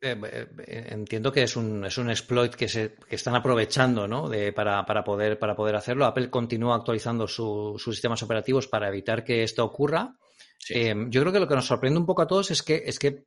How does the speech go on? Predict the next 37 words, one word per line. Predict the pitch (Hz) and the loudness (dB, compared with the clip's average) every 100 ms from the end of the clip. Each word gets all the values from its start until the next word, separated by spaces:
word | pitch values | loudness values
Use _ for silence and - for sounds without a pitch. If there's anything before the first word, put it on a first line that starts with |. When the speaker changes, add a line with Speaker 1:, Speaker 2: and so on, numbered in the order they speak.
| - | -6
Speaker 1:
haya | 127 127 | 0 2
esta | 127 156 | 4 4
facilidad | 143 143 123 113 135 127 | 4 2 2 4 2 4
para | 117 107 | 0 2
poder | 104 110 | 0 0
hacer | 110 110 | 0 -2
esto | 107 - 151 - _ - _ | -4 -2 -4 -6 _ -20 _
dentro | 117 120 117 143 | -4 -2 0 2
de | 120 | 2
un | 104 107 107 104 101 | 2 0 -4 -4 -6
entorno | 95 104 117 | -4 -2 -2
tan, | 113 104 95 117 | 0 -2 -4 -10
tan | 107 95 95 95 | -6 -6 -6 -4
seguro | 110 107 127 | 0 2 2
como | 123 110 | 0 0
es | - | 0
el | 107 | 4
iPhone, | 135 139 95 92 | 4 2 -6 -8
¿no? | 151 | -10
Porque | - - | -10 -10
al | - | -8
final, | 107 104 127 135 _ - - _ | -6 -4 -4 -6 _ -20 -20 _
em, | - 98 92 90 90 85 85 85 | -4 -2 -2 -4 -6 -8 -10 -10
es | - - - _ _ _ | -12 -16 -18 _ _ _
cierto | - 98 101 | -8 -8 -6
que | 104 | -4
la, | 92 - | -4 -6
el | 101 | -10
control | - 92 101 98 | -8 -6 -4 -4
que | - | -4
tiene | 95 | -4
la | 95 92 | -2 -2
Apple | 95 87 | -4 -6
Store, | - 101 95 - | -4 -4 -4 -6
la | - | -4
App | 101 | -2
Store, | 98 - 113 104 | 0 2 2 2